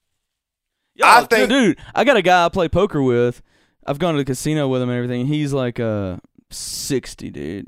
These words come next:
Speaker 1: And he
Speaker 2: Yeah.
Speaker 1: always has, like, a nineteen-year-old chick that he's like, "Oh, I have to leave. I'm going to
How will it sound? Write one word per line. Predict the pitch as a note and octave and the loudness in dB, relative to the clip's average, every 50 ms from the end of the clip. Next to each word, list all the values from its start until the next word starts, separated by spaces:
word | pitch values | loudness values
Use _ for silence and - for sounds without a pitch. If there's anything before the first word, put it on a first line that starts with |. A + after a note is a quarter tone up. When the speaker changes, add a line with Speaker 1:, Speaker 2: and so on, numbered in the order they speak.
| - | -12
Speaker 1:
And | - A#2 | -10 -6
he | B2 C3 C#3+ G#2+ D#3 D#3 | -4 -2 -2 -2 -2 -2
Speaker 2:
Yeah. | - | -2
Speaker 1:
always | - B2+ C#3+ C#3+ C#3+ C3+ C3+ B2 | 0 0 2 2 2 0 0 -2
has, | C#3+ C3 A#2+ | -2 -4 -4
like, | B2 A#2 - | -4 -6 -6
a | A#2+ | -6
nineteen-year-old | A2+ A#2 A#2+ A#2+ A#2+ A2+ - B2 A#2 A#2 A2+ A2+ A2+ A2 | -6 -4 -4 -4 -4 -6 -6 -6 -6 -4 -4 -4 -6 -6
chick | - - A#2+ A2+ A2 D#2+ - | -6 -6 -6 -4 -4 -4 -4
that | A2+ A2 | -6 -4
he's | A#2 A2+ A2+ G#2+ A2+ | -4 -4 -4 -4 -4
like, | G#2+ - - - - _ _ - | -6 -6 -8 -14 -20 _ _ -2
"Oh, | B2+ C3+ C3+ | 0 0 2
I | B2 B2 | 2 0
have | C#3+ C#3+ - | -2 -4 -6
to | - C3 | -6 -6
leave. | C3 B2+ C3 C#3 C3+ B2+ A2+ | -4 -4 -2 -2 -4 -4 -6
I'm | B2 B2 A2+ | -8 -8 -8
going | B2+ C3 B2+ B2 A#2 | -6 -6 -6 -8 -8
to | - A#2+ A2+ G#2+ - | -8 -6 -6 -6 -8